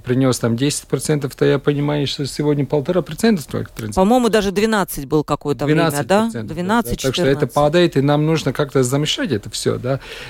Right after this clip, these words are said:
Speaker 1: Но я думаю, что сельское хозяйство это то, э, та сфера, где субсидии все-таки необходимы. Я хочу то-, тоже тогда после господина Шмидца, э, во-, и его ответы услышать, то, что говорят фермеры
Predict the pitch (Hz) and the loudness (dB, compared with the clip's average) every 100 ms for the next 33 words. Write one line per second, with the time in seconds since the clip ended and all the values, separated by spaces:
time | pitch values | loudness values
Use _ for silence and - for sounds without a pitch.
0 | - 131 160 175 175 151 127 135 127 - | 0 4 6 4 4 2 2 2 2 2
1 | 208 - 135 - 139 190 226 - 147 135 | 2 2 -2 0 0 2 2 2 0 0
2 | - - - - - 139 139 139 127 185 | -4 -20 -20 -20 -10 -2 0 2 2 4
3 | 196 - - 185 170 170 - 208 - 190 | 4 2 -4 -4 -4 -6 -14 -14 0 2
4 | 202 - 165 127 123 135 127 - - 160 | 2 2 2 2 0 0 0 -2 -4 -4
5 | 139 123 - 147 123 127 127 120 127 117 | 0 0 0 -2 -2 0 0 0 -2 0
6 | 156 170 120 123 123 131 - 135 - 151 | 0 2 2 2 2 0 0 -2 2 2
7 | 135 147 131 - 117 131 123 - 135 123 | 4 2 0 -2 0 2 2 0 0 2
8 | 117 110 - - 127 - 139 139 123 - | 2 0 -8 -4 -2 0 2 2 2 0
9 | 175 233 - 135 123 - - - 135 240 | 2 2 4 2 2 -2 -16 -4 -2 -2
10 | 220 147 151 - 294 185 196 - 285 185 | -4 0 0 -2 -2 0 0 -4 -4 2
11 | 147 151 123 143 147 131 123 - 160 - | 4 6 4 0 -2 0 -2 0 -2 -2
12 | 117 - 156 143 127 127 135 131 - 147 | -4 -2 0 0 0 0 2 2 2 2
13 | 131 120 98 101 101 | 2 2 -2 -2 -4